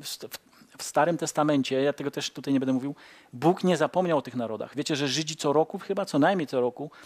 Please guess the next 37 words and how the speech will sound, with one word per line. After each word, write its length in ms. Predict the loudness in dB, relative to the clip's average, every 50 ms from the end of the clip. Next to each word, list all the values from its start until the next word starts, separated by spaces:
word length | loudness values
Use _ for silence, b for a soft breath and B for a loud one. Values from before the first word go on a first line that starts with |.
| B B B
składali 520 | -16 -2 0 2 4 4 4 4 2 0
ofiary 600 | -4 -8 -4 2 4 4 4 4 2 0 -2 -4 -4 -6
również 400 | -4 -2 -2 0 2 0 0 2
za 120 | 2 0
narody, 360 | 0 0 0 0 -2 -4 -6 -12 _ _ _ _
nie? 160 | -8 -6 -6 -6 -4
Za 160 | -2 -2 0
Goim, 400 | 0 0 0 0 0 -2 -2 -2 -4
za, 300 | -4 -2 -2 -2 -2 -2
za, 320 | -2 0 0 0 0 -2 B B B B B B B B B B B B B -20 -20 -20 _ -20 -20 _ _
za 220 | 0 6 6 6 6
to, 140 | 6 2 0
za 120 | 0 -2
to, 120 | -2 -2
za 140 | 0 0 0
to 120 | 0 -2 -4
i 100 | -2 0
za 120 | 0 2
narody. 420 | 2 2 0 0 0 -2 -4 -8 -12 -16 -16 -14 -12 -10
O-, 240 | -8 -8 -8 -8 -10
of-, 140 | -10 -10 -10 -8 -6
e, 120 | -6 -4
nagrody, 480 | -2 -2 -2 -2 -4 -6 -6 -8 -10 -10
te 160 | -8 -8 -8 -10 -14 _ _ _ _ _
ofiary 460 | -14 -10 -4 0 0 2 2 2 0 -4
przebłagalne. 680 | -6 -10 -6 -2 -2 0 0 0 -2 -2 -4 -8 -12 B B B B B B B B B -6
I 60 | -2
ciekawostka 540 | -2 4 6 6 6 6 4 2 0 -2 -6
jest 120 | -6 -6
jeszcze 180 | -8 -8 -8 -10
jest 100 | -8 -8
taka, 320 | -8 -4 -2 -2 -2 -2 -4 _ _ _ _ _ _ _ _ _ _ _ _ -20 -12 -4
są 140 | -2 -2 0
tak 140 | 0 0
zwane 220 | 2 2 2 4 4
boundary 360 | 4 4 4 2 0 -2 -6
stones, 580 | -8 -6 -6 -4 -4 -4 -6 -8 -14 -18 -20